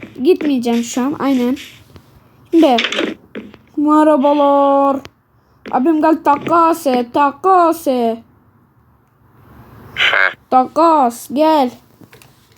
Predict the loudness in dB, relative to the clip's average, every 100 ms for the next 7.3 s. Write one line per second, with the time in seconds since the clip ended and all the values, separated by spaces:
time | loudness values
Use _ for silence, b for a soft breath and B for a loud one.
0 | _ _ b b b b b b -6 2
1 | 2 2 2 2 2 2 2 0 0 -2
2 | -2 0 0 0 0 -2 -6 -10 -10 -6
3 | -2 -2 -2 -4 -2 -2 -2 -2 -2 -8
4 | b b b b b _ _ -20 -20 _
5 | B B B B B B B B B -2
6 | 2 2 2 0 0 2 2 0 0 -2
7 | 0 -2